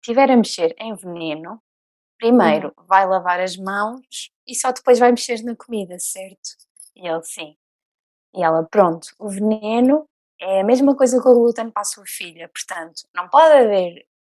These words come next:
Speaker 1: ah, colheres de pau que estejam num tacho com glúten e que vá misturar a comida da sua filha, não pode mexer no pão e a seguir vá mexer no pão dela sem antes lavar as mãos." Pronto, ela deu este exemplo e foi mesmo,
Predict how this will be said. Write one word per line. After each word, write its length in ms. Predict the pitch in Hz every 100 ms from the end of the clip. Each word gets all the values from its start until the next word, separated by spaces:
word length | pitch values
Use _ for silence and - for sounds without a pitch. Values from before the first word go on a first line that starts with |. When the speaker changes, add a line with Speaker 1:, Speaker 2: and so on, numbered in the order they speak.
| -
Speaker 1:
ah, 380 | 196 185 180 175
colheres 300 | - 254 277
de 100 | - -
pau 460 | 196 185 185 180 _ _ _ _ -
que 560 | 226 220 208 202 196 _ _ -
estejam 480 | - 254 233 233
num 180 | 233 233
tacho 320 | 240 240 - -
com 180 | 226
glúten 380 | 226 233 226 196 196
e 40 |
que 100 | 196
vá 160 | 220 233
misturar 560 | 226 - 214 196 196 185
a 400 | 190 180 180 180
comida 500 | - 208 214 196 190
da 120 | 185 185
sua 240 | 196 185
filha, 580 | - 233 247 247 247 247 - - _ _
não 200 | 185 -
pode 320 | 254 269 247 262 262 262
mexer 400 | 262 - 240 226
no 120 | 233
pão 340 | - 220 214 202
e 140 | 202
a 40 |
seguir 360 | 190 - 196 196
vá 180 | 190 196
mexer 280 | 196 - 202
no 120 | 202
pão 220 | 202 196
dela 260 | 190 185 190
sem 260 | - 240 247
antes 200 | 220 -
lavar 280 | 180 202 190
as 120 | 202
mãos." 520 | 220 226 226 233 - _ _ _ _
Pronto, 240 | 208 190 - _ _ -
ela 220 | 240 233
deu 300 | 233 220 - _ -
este 280 | 214 - 214
exemplo 420 | 190 208 - 233
e 80 | 214
foi 180 | 240
mesmo, 400 | 226 180 170 180